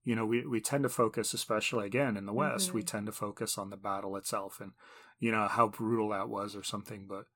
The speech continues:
Speaker 1: what about what happens to the families? You know?
Speaker 2: Yeah.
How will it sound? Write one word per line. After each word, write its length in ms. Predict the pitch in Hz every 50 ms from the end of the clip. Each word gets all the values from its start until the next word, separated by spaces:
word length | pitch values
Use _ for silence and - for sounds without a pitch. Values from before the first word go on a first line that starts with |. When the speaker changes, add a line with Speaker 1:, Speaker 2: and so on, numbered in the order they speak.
| _ _ _ _ _
Speaker 1:
what 140 | - 117 127
about 280 | 135 127 123 123 -
what 100 | - 117
happens 400 | - 120 110 110 - 117 107 -
to 100 | - -
the 80 | 113 104
families? 760 | - - - 104 104 113 123 117 98 104 113 117 - - - _ _ _ _ _ _ _ _ _ _ _ _ _ _ _
You 100 | - 107
know? 340 | 104 101 101 101 104 117 - _ _ _ _ _ _ -
Speaker 2:
Yeah. 400 | 196 185 185 185 175 170 170